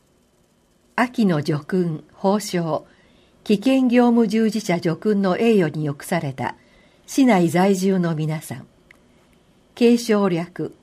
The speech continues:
準不動。叙勲、褒章の栄誉に浴された皆さんのお名前とご功績。旭日小綬章、原田則次、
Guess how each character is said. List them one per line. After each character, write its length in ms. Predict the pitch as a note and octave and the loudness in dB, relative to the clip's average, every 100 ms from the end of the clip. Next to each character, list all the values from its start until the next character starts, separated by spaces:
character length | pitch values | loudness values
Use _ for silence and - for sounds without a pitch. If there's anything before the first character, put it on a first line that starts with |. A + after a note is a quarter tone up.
| _ D#3 | _ -4
準 360 | G#3 G#3+ C3 | 0 0 -2
不 200 | A#2 C#3+ | -6 -10
動。 340 | D3 C3+ E2+ - _ _ _ _ _ _ _ _ _ _ _ _ _ _ - | -8 -8 -10 -14 _ _ _ _ _ _ _ _ _ _ _ _ _ _ -8
叙 240 | E3 F#3+ G3 | -2 -2 -2
勲、 400 | A3+ A3 G3+ - _ _ | -4 -4 -4 -10 _ _
褒 220 | - A3+ B3 | -4 -2 -2
章 260 | B3 A3+ | 0 0
の 180 | G#3+ G#3 | 0 2
栄 240 | A3+ G#3+ | 2 2
誉 120 | E3+ C#3+ | 2 -2
に 120 | C3 | -4
浴 220 | C#3+ - | -6 -6
さ 140 | F3+ | -6
れ 120 | D3 C3 | -6 -6
た 220 | G2 - _ _ _ - | -10 -12 _ _ _ -4
皆 280 | F3+ G3 G3 | 0 0 0
さ 180 | F3 D3 | -2 -2
ん 80 | |
の 180 | D3 - | -2 -2
お 80 | C#3+ | -2
名 160 | E3 F#3 | -2 0
前 220 | F3+ E3+ | -2 -4
と 220 | E3+ C#3+ | -6 -6
ご 140 | B2 | -6
功 300 | C#3 - D3 | -8 -8 -10
績。 380 | C#3+ A2+ - - - _ _ _ _ _ _ _ _ _ _ _ _ _ - - | -10 -14 -16 -20 -20 _ _ _ _ _ _ _ _ _ _ _ _ _ -18 -2
旭 300 | G#3 G3+ B3 | -2 0 0
日 500 | A#3 A#3 F#3 F#3 - | -2 -2 0 0 0
小 320 | - G#3+ G#3 | 0 0 2
綬 140 | F#3+ F3+ | -2 -6
章、 380 | - - - _ _ _ _ _ _ | -8 -12 -14 _ _ _ _ _ _
原 320 | A#3+ A#3+ E3 | 4 6 6
田 140 | C#3 | 2
則 280 | C#3 C3 E3 | -4 -4 -6
次、 400 | - D3 G#2 A2 | -8 -12 -12 -14